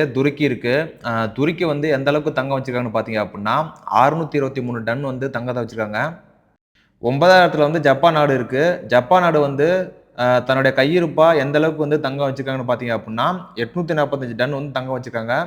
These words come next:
அதுக்கப்புறம் எட்டாவது இடத்துல வந்து இந்தியா இருக்கு. இந்திய நாடு வந்து தன்னுடைய கையிருப்பா வந்து எட்நூத்தி எழுபத்தொன்பது டன் வந்து தங்கம் வச்சிருக்காங்க. அதுக்கப்புறம் ஏழாவது இடத்துல வந்து சுவிட்சர்லாந்து நாடு இருக்கு. இந்த சுவிட்சர்லாந்து நாடுல வந்து எந்த அளவுக்கு தங்கம் இருக்குன்னு பாத்தீங்க அப்படின்னா,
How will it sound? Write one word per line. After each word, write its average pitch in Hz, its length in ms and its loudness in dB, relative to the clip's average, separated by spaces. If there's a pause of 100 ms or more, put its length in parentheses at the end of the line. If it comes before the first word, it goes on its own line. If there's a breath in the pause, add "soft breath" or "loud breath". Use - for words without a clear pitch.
(840)
அதுக்கப்புறம் 156 480 4
எட்டாவது 170 320 8
இடத்துல 143 300 6
வந்து 139 340 2
இந்தியா 147 340 4
இருக்கு. 131 300 4 (340)
இந்திய 143 320 2
நாடு 147 220 4
வந்து 139 420 0
தன்னுடைய 127 300 -2
கையிருப்பா 156 520 4
வந்து 131 280 -2 (180)
எட்நூத்தி 143 420 -4
எழுபத்தொன்பது 131 420 -2
டன் 131 140 -4
வந்து 139 180 -4
தங்கம் 127 220 -4
வச்சிருக்காங்க. 123 380 -4 (1300 soft breath)
அதுக்கப்புறம் 165 600 4 (260)
ஏழாவது 165 380 8
இடத்துல 143 280 2
வந்து 143 220 0
சுவிட்சர்லாந்து 151 480 2
நாடு 131 200 2
இருக்கு. 123 260 -2 (260)
இந்த 123 160 -4
சுவிட்சர்லாந்து 165 460 2
நாடுல 147 260 2
வந்து 135 380 0
எந்த 139 200 -2
அளவுக்கு 156 220 0
தங்கம் 139 180 -2
இருக்குன்னு 135 260 -4
பாத்தீங்க 123 220 -4
அப்படின்னா, 117 340 -4